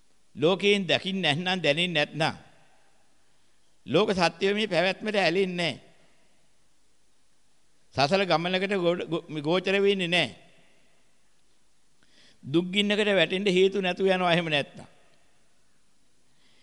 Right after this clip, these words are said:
එයා මහා භයානකම දෙයක් තමයි මේ ආස්වාද ප්‍රියමනාපේ.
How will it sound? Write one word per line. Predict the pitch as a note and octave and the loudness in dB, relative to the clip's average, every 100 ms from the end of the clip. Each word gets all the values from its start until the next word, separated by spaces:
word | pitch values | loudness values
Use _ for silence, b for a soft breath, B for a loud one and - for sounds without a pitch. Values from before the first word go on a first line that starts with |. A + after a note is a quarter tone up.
| - | -6
එයා | D3 E3 | 0 2
මහා | C#3+ F#3 | 2 2
භයානකම | E3+ D3 E3 G3+ G#3 G#3+ | 4 4 4 2 -2 -6
දෙයක් | F#3+ E3 D#3 | 0 0 0
තමයි | D#3+ D#3+ E3 G3+ - - - - - - | 0 0 0 -2 -8 -20 -20 -20 -20 -10
මේ | C#3+ D#3+ | -4 2
ආස්වාද | D3 D#3+ - E3 F3 F3+ | 2 2 -2 -2 -2 -4
ප්‍රියමනාපේ. | D3+ D#3 D#3 D3+ C3+ A2 F#2+ | -4 -2 -2 -2 -4 -4 -12